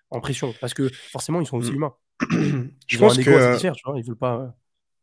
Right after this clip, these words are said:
Speaker 2: je pense que le truc, c'est que, en fait, quand t'as un quotidien de merde, Twitter, c'est un, c'est un, c'est un défouloir facile
Speaker 1: C'est un
Speaker 2: pour les
Speaker 1: défouloir.
Speaker 2: gens, en fait. Et, et,
Speaker 1: <laughs> C'est
Speaker 2: et
Speaker 1: ça.
Speaker 2: en plus de ça, au-delà de ça, euh, <clears throat> quand tu, quand t'insultes une P P, euh, CryptoPix ou une P P Crypto Future,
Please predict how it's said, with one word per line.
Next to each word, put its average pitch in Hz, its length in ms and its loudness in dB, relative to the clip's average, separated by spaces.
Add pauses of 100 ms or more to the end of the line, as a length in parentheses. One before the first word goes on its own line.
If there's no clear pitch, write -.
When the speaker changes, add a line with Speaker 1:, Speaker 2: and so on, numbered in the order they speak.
Speaker 2:
je - 160 -8
pense 196 220 2
que 143 120 -2
le 131 80 -2
truc, 190 220 0
c'est 127 160 -2
que, 117 420 -2
en 113 200 -2
fait, 170 200 -4
quand - 200 -6
t'as 120 100 0
un 113 60 -4
quotidien 135 460 -2
de 123 40 0
merde, 131 480 0
Twitter, 139 340 -2
c'est - 160 -2
un, 113 320 -2
c'est 117 160 -4
un, 113 340 0
c'est 110 140 -6
un 113 140 -2
défouloir 127 480 0
facile 139 480 2
Speaker 1:
C'est - 120 -12
un - 20 -4
Speaker 2:
pour 123 80 -2
les 127 60 2
Speaker 1:
défouloir. 127 200 0
Speaker 2:
gens, - 40 -12
en - 20 -16
fait. 117 760 -4
Et, 131 100 0
et, 127 80 0
Speaker 1:
<laughs> - 20 -8
C'est 135 80 -2
Speaker 2:
et 147 140 0
Speaker 1:
ça. 143 100 2
Speaker 2:
en 143 40 -2
plus 185 240 -2
de 190 40 2
ça, 196 400 4
au-delà 135 280 -2
de 131 40 -12
ça, 180 260 -2 (520)
euh, 120 300 -8 (240)
<clears throat> 160 500 0
quand 165 140 0
tu, 131 480 -2
quand 143 140 -8
t'insultes 139 400 -6
une 127 140 -4
P 127 120 -2
P, 131 240 -2
euh, 113 180 -2
CryptoPix 127 560 -10
ou 139 60 -6
une 120 100 -4
P 120 100 -6
P 120 160 -6
Crypto 117 280 -10
Future, 135 420 -6